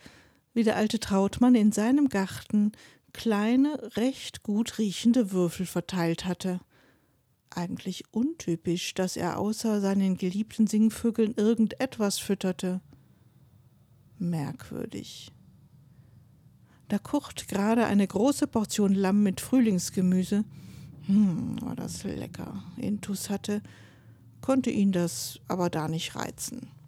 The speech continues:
Außerdem lag er auf der Lauer, um diese wirklich schmackhaften jungen Rotschwänzchen zu fangen. Komisch, dass sich die Menschen darüber aufregten, wenn er sich mal eine Geflügeleinlage gönnte,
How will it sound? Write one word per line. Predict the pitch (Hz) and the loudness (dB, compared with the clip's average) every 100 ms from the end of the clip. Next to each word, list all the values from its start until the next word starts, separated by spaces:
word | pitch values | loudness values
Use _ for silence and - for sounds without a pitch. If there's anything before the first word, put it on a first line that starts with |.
| - - - - - - | -20 -20 -20 -20 -20 -6
Außerdem | 202 190 196 208 240 | -2 2 2 4 6
lag | 240 202 | 6 4
er | 208 | 2
auf | - | 0
der | - 214 | 0 0
Lauer, | 240 254 202 196 | 2 4 4 4
um | 202 | 4
diese | 196 196 190 185 | 2 2 0 0
wirklich | 208 320 - 262 | -2 -2 -4 -6
schmackhaften | - - 294 349 - 254 - - 226 | -6 -2 -2 -2 -4 -4 -4 2 2
jungen | 220 262 254 240 | 4 4 6 6
Rotschwänzchen | 220 226 359 - - 196 185 - 165 | 4 0 -4 -6 -4 -2 0 -2 -4
zu | - 170 | -4 -8
fangen. | - 160 156 - - - _ _ _ _ _ _ _ _ _ _ _ _ _ _ - | -8 -8 -8 -8 -12 -16 _ _ _ _ _ _ _ _ _ _ _ _ _ _ -14
Komisch, | - - - 202 - | -6 -6 -6 -10 -8
dass | - 170 | -8 -8
sich | 196 - | -8 -2
die | 208 | 2
Menschen | 190 190 - 220 | 2 0 2 2
darüber | 196 190 202 190 | 2 2 2 2
aufregten, | 190 - 226 - 226 | 2 2 0 2 2
wenn | 208 | 4
er | 202 | 2
sich | 190 190 214 | 0 0 0
mal | 196 - | 0 0
eine | 202 202 | 2 2
Geflügeleinlage | 220 - 262 233 185 185 190 185 185 185 | 0 2 4 4 4 2 0 0 -2 -2
gönnte, | 185 185 214 269 | 0 2 2 0